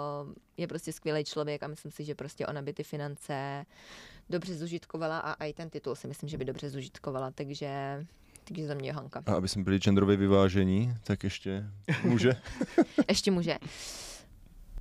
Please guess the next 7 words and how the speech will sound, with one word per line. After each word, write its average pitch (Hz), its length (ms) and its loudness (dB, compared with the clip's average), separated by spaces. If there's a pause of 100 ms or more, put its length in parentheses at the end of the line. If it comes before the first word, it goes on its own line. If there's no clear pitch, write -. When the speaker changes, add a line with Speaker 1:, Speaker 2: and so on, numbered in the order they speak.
(220)
Speaker 1:
Ty 415 160 2
jo. 180 60 2 (1900)
Mm. 170 800 -4 (2500)
Asi 170 220 0
nemám 202 280 2
vyloženě 147 380 0
jako 143 480 0